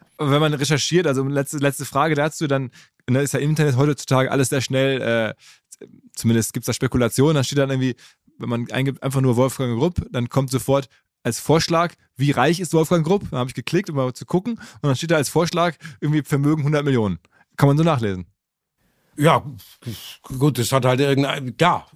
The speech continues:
Speaker 2: Ich meine, aber jetzt möchte ich mal so sagen, wenn ich Alleininhaber bin von Trigema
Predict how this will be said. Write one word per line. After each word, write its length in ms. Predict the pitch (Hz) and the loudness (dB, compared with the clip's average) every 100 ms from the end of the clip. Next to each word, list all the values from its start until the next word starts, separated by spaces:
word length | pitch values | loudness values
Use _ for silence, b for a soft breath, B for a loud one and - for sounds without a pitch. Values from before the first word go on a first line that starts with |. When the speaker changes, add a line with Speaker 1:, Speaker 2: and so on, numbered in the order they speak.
| - 139 | -10 -8
Speaker 2:
Ich 140 | 131 | -4
meine, 280 | 139 139 143 | -2 -2 -4
aber 220 | 131 151 | -6 -6
jetzt 180 | 147 - | -8 -6
möchte 220 | 127 - | -6 -4
ich 20 | 113 | -6
mal 100 | 110 | -2
so 180 | 123 | -2
sagen, 340 | 110 107 87 76 B B B B B | -2 -4 -8 -14 B B B B B
wenn 200 | 127 143 | 0 2
ich 260 | 190 - | 0 0
Alleininhaber 640 | 143 139 156 151 135 135 131 | 0 2 4 4 2 0 0
bin 220 | 113 127 | 0 0
von 180 | 120 117 | 0 -4
Trigema 580 | 104 107 107 87 78 | -4 -2 -2 -4 -10